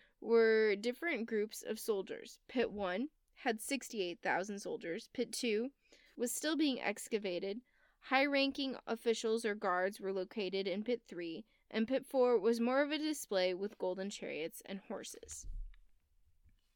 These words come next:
I think, if I remember correctly, that some of this has, like,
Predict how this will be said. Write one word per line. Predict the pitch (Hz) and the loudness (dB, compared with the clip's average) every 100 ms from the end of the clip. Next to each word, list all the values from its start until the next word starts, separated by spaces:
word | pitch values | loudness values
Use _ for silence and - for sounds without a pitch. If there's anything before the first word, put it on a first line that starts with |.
| _ _ _ | _ _ _
I | 254 269 | 4 6
think, | 349 466 | 6 6
if | 453 | 6
I | 320 | 6
remember | 311 254 240 277 | 4 4 2 0
correctly, | - 277 277 285 262 | 0 -2 0 -4 -2
that | 247 226 | -2 -2
some | - - 294 320 | -4 0 2 4
of | 359 330 220 | 2 0 -2
this | 202 220 226 - | 2 4 4 0
has, | - 220 214 214 - | -2 2 2 0 -4
like, | 202 190 185 | 0 2 0